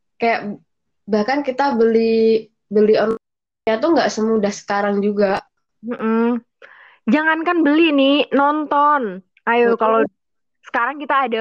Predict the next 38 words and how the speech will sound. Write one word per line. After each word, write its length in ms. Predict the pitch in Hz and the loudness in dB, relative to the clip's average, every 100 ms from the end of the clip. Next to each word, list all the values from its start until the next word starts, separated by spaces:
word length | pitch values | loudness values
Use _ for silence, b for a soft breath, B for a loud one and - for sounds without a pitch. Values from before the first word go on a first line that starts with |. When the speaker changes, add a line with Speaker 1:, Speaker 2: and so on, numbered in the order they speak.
| 226 | -6
Speaker 2:
View 300 | - 240 254 | -4 -2 2
ya. 240 | 226 196 208 | 2 2 0
Kalau 240 | 220 214 208 | 0 0 0
dulu 240 | 226 240 | 0 0
itu 100 | 285 | 0
kayak 460 | 277 269 262 254 - _ _ _ | 0 0 0 -2 -4 _ _ _
susah 640 | - 294 277 320 311 302 | -6 -4 -2 0 2 0
gitu, 220 | 247 254 254 | -2 -2 0
harus 240 | 247 247 | 0 -2
download 460 | 220 233 240 254 - | -2 0 0 -4 0
di 160 | 233 | 2
warnet. 560 | 233 220 226 226 233 233 _ _ _ _ | 2 2 -2 -6 -6 -8 _ _ _ _
Speaker 1:
Iya. 460 | 208 202 196 196 202 _ _ _ _ _ | -2 0 0 -2 -6 _ _ _ _ _
Terus 240 | 240 247 233 | -4 0 0
minta 320 | 226 220 226 | 0 -2 -4
sama 240 | 226 214 | -2 -2
teman, 560 | 214 208 208 202 208 214 - | -2 -4 -2 -2 -4 -10 -8
itu 240 | 208 208 233 | -8 -6 -6
paling 240 | 208 202 | -4 -2
Speaker 2:
Iya, 120 | 247 240 | 0 0
minta 260 | 240 226 226 | -2 -4 -6
sama 280 | 247 233 240 | -4 -2 0
temen. 640 | 233 247 240 240 240 233 233 B B B 208 | -2 -2 0 0 -2 -4 -8 B B B -2
Dan 120 | 240 | 0
temen 240 | 254 247 247 | -2 0 2
Speaker 1:
Yang 80 | |
Speaker 2:
yang 160 | 269 247 | 2 2
Speaker 1:
harus 300 | 240 233 247 | 0 0 -4
Speaker 2:
udah 160 | 254 - | -8 -14
punya 240 | 247 240 233 - _ _ _ 190 | -14 -10 -10 -12 _ _ _ -4
drama 240 | 240 233 240 | -2 -2 0
Korea 200 | 247 254 | 2 2
Speaker 1:
Iya. 20 | 233 | 0
Speaker 2:
itu 80 | - | -2
kayak 320 | 277 262 254 220 | -4 -6 -4 0
dia 160 | 254 269 | 0 -2
berjasa 600 | - - 226 233 - 247 240 208 | -8 -4 -2 -2 -2 0 0 -2
gitu. 400 | 214 220 220 | 0 2 2